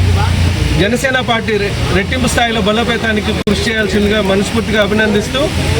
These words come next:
అలాగే ఇక్కడికి విచ్చేసి స్వచ్ఛందంగా రక్తదానం చేసిన ప్రతి ఒక్కరికి పేరు పేరున ధన్యవాదాలు తెలియజేస్తూ, అలాగే ఇక్కడికి విచ్చేసిన మీడియా వారికి,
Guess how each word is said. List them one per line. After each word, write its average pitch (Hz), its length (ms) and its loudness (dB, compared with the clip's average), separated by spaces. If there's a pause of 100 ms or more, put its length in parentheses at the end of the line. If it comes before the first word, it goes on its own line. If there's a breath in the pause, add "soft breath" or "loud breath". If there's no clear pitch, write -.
(180)
అలాగే 247 340 2
ఇక్కడికి 233 280 -2
విచ్చేసి 262 560 0
స్వచ్ఛందంగా 247 720 0 (180)
రక్తదానం 240 540 0
చేసిన 214 240 0
ప్రతి 202 280 0
ఒక్కరికి 240 480 0 (460)
పేరు 240 200 2
పేరున 240 400 2 (400)
ధన్యవాదాలు 226 480 2
తెలియజేస్తూ, 214 600 0 (1080)
అలాగే 254 420 0 (400)
ఇక్కడికి 214 260 0
విచ్చేసిన 240 420 -2
మీడియా 226 340 2
వారికి, 226 480 0